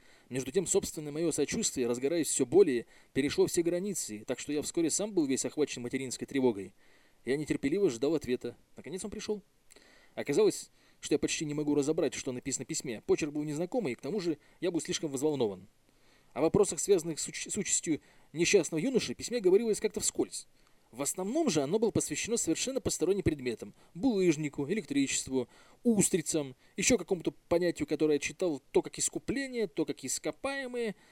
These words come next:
Впрочем, слова эти, на мой взгляд, не имели решающего значения. Письмо,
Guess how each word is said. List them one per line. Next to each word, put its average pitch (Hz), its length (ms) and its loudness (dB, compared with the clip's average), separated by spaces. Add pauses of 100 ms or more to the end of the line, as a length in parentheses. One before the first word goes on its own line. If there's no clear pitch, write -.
(200)
Впрочем, 185 360 2
слова 190 400 0
эти, 165 140 -6
на 160 100 -6
мой 160 140 0
взгляд, 143 300 0
не 165 120 -4
имели 147 220 0
решающего 123 400 -2
значения. 113 480 -4 (380)
Письмо, 240 340 -2